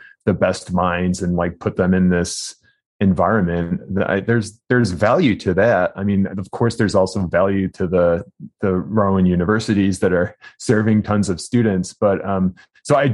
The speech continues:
I, I don't wanna say, like, "Oh, all college education should be exactly the same." And I do think that there's a, you know, there's a reason that some universities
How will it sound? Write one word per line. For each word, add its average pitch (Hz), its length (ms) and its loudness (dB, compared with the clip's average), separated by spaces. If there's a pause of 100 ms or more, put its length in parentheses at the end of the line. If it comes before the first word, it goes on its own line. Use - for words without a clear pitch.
(120)
I, 117 200 0 (440)
I 127 80 0
don't 135 320 0
wanna 113 200 2
say, 104 280 -2
like, 95 280 0
"Oh, 98 280 2
all 98 280 0
college 98 380 -2
education 92 580 -2
should 85 220 -2
be 92 460 2
exactly 95 500 0
the 85 100 -4
same." 92 400 0
And 90 120 0
I 92 80 0
do 98 200 0
think 90 260 -2
that 87 120 -4
there's 90 240 0
a, 85 180 -2 (520)
you 107 100 2
know, 82 160 0
there's 87 260 0
a 85 80 0
reason 87 460 0
that 85 300 -2
some 92 380 2
universities 82 880 -2